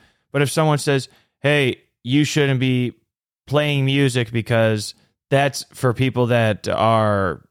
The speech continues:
just hopeless in wanting to make money," or something like that, or "They're never gonna make it in life," or "That's not gonna sustain a family."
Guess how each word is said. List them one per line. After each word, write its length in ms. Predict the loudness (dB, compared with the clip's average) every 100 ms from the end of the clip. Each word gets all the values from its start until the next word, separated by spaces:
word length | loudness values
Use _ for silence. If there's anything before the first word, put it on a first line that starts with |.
| _ _ -20 -12
just 280 | -6 -6 -8 -12
hopeless 720 | 0 0 2 2 0 -2 -10 -8
in 160 | -4 0
wanting 260 | 0 0 0
to 60 |
make 260 | 0 -2 -2
money," 360 | 0 2 2 0
or 60 |
something 320 | 0 -2 -2
like 180 | -2 0
that, 180 | 0 0
or 80 | 2
"They're 140 | 2
never 240 | 2 0 0
gonna 200 | 0 2
make 300 | 2 0 0
it 80 |
in 140 | -2 0
life," 420 | 2 2 0 -2
or 340 | -2 0 0 -4 -14 -6
"That's 240 | 0 0 2
not 160 | 0
gonna 160 | 2 0
sustain 460 | 0 -4 0 0 0
a 80 |
family." 800 | 0 -2 0 0 0 -2 -2 -4